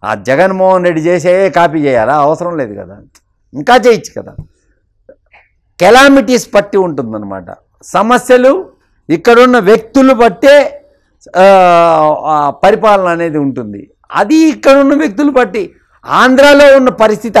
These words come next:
అలాంటిది. ఆంధ్రాలో అందరికీ కావాలా, అందరికీ కావాలంటే వేరే వసతి లేదనమాట. ఇక్కడ అన్ని రకాలుగా ఉన్నది కదా, ఐటీ ఇండస్ట్రీ డెవలప్ అయింది, అన్నీ ఉన్నాయి కదా,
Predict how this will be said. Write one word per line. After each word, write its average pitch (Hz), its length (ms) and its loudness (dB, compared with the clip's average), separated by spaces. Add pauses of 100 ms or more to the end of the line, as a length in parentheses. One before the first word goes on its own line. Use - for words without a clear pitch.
అలాంటిది. 160 440 0 (840)
ఆంధ్రాలో 240 500 2 (260)
అందరికీ 233 340 0 (120)
కావాలా, 175 360 4 (520)
అందరికీ 247 420 -2 (100)
కావాలంటే 240 440 0
వేరే 247 180 4 (300)
వసతి 208 400 -6
లేదనమాట. 156 400 -4 (100)
ఇక్కడ 165 160 -4 (100)
అన్ని 208 280 -6
రకాలుగా 226 420 -2 (640)
ఉన్నది 214 460 0
కదా, 147 140 0 (160)
ఐటీ 196 160 -4 (100)
ఇండస్ట్రీ 196 340 -4 (100)
డెవలప్ 190 320 0
అయింది, 196 280 -6
అన్నీ 226 200 -2 (120)
ఉన్నాయి 233 260 0
కదా, 107 180 -6